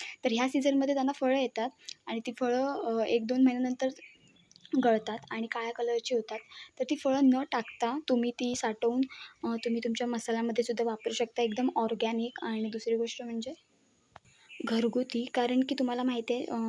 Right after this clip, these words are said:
बाहेर खूप साऱ्या फवारणी होतात झाडांवरती, अ, खूप सारे केमिकल्स वापरले जातात, पण हे आपलं एकदम घरच-, घरच्या घरी, घरच्या समोर, अ, झाड असतं, त्याच्यापासून मिळणारी फळं आहेत. तर ही फळं टाकून नाही द्यायची, ही फळं जमवून ठेवायची आणि तुम्ही रोजच्या जेवणामध्ये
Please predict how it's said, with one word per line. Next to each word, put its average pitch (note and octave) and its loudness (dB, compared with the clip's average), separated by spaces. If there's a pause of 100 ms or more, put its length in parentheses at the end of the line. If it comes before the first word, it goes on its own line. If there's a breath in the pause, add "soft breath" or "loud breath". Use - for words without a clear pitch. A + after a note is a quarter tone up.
(180)
बाहेर A#3+ 4
खूप B3+ -2
साऱ्या A#3+ 0
फवारणी A3+ 0
होतात A#3 -2
झाडांवरती, A3+ -4 (440 loud breath)
अ, A#3 -6
खूप B3 -2
सारे B3 2
केमिकल्स A#3+ 0
वापरले A3+ 0
जातात, A3+ -4 (120)
पण B3+ -2
हे B3+ 0
आपलं A#3+ -4
एकदम A#3+ 0
घरच-, A#3 0
घरच्या A#3 0
घरी, A#3 2
घरच्या A#3 0
समोर, A#3 2
अ, A3+ 2
झाड A3+ 0
असतं, B3 -4 (380 loud breath)
त्याच्यापासून A#3+ 0
मिळणारी A3+ 2
फळं A3+ 0
आहेत. A3+ -2 (360 loud breath)
तर B3 0
ही B3+ 0
फळं B3+ 4
टाकून C4 2
नाही C4 6
द्यायची, A#3 2
ही A#3 0
फळं A#3 4
जमवून A#3 2
ठेवायची A#3 2
आणि A3+ -2
तुम्ही A#3 2
रोजच्या A#3 6
जेवणामध्ये A3+ 2